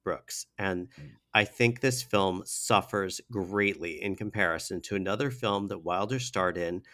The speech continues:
Speaker 1: which is, of course, Young Frankenstein. And now it's true that Wilder was setting out to make something a, a little less irreverent, perhaps more of a loving homage, but there's enough physical shtick in here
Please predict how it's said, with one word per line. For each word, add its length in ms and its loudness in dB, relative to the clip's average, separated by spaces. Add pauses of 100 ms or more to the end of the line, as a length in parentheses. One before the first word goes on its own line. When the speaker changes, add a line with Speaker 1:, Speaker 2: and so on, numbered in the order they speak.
(340)
Speaker 1:
which 220 2
is, 140 2
of 120 -2
course, 380 2
Young 220 2
Frankenstein. 880 -2 (100)
And 240 -4 (400)
now 160 6
it's 240 0
true 680 4 (340)
that 160 -2
Wilder 460 4
was 260 0
setting 280 4
out 240 4
to 100 -6
make 240 -2
something 500 -2 (100)
a, 120 -4 (100)
a 80 -4
little 340 0
less 460 4
irreverent, 800 2 (100)
perhaps 460 2
more 180 0
of 100 -4
a 40 -2 (100)
loving 480 2 (100)
homage, 600 -4 (600)
but 120 6
there's 220 4
enough 320 4 (140)
physical 440 0
shtick 460 -2
in 120 -2
here 420 -6